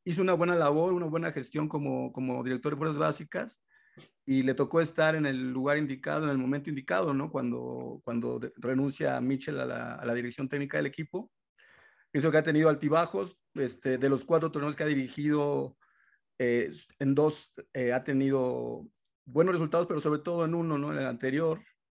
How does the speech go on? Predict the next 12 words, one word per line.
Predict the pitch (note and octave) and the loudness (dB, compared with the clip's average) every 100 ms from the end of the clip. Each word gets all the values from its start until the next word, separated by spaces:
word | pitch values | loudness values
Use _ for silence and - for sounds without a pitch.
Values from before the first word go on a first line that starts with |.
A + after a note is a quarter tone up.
| _ | _
eh, | - C3 B2+ B2+ B2+ B2+ B2 B2+ - - - - | -8 -4 -4 -4 -4 -4 -6 -8 -16 -12 -8 2
digo, | F3 | 4
en | E3 | 6
el, | C#3+ C#3 | 4 0
en | C#3 C#3 | 0 -2
el | C3+ | -2
que | C3+ | -2
llegaron | C#3 D3+ D3+ | 0 0 -2
a | |
la | B2+ | -4
final. | C3 C#3 D3+ - _ _ _ - | -2 -2 -2 -8 _ _ _ -12
Eh, | C#3 B2 B2 C3 | -8 -4 -4 -6